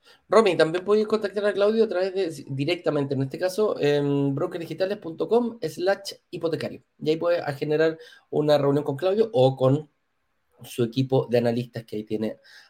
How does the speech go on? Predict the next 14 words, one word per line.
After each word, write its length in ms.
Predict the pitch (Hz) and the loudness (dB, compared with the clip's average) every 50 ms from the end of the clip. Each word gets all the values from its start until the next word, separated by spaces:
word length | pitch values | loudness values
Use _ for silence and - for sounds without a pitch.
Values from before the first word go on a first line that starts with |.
| _ - | _ -6
a 160 | - 110 110 | -4 -2 0
dos 160 | 110 113 113 | 0 0 0
personas, 680 | - - 117 - - - - 120 113 110 113 113 - _ _ _ - - - - - _ | -2 -2 -4 -4 -2 0 2 2 2 0 -2 -6 -10 _ _ _ -20 -20 -20 -20 -14 _
a 80 | - 143 | 2 4
dos 180 | 143 147 135 139 | 4 4 2 0
chicas 300 | - 123 - 151 139 135 | -4 2 4 4 4 6
bien 160 | 156 156 - | 4 4 2
simpáticas, 760 | - 156 139 135 - 156 139 123 123 120 110 113 113 - - | 0 -2 -4 4 6 6 6 6 2 0 -2 -2 -4 -4 -6
ahí 160 | 110 123 127 | -4 -4 -4
la 160 | 123 117 113 | -4 -4 -4
Dani 320 | 120 120 120 127 127 - - | -4 -4 -2 -2 -4 -4 -4
y 120 | 135 120 | -2 2
la 160 | 117 120 113 | 2 2 4
Katy, 340 | - 117 113 113 117 110 107 | 2 0 -2 0 -2 -4 -4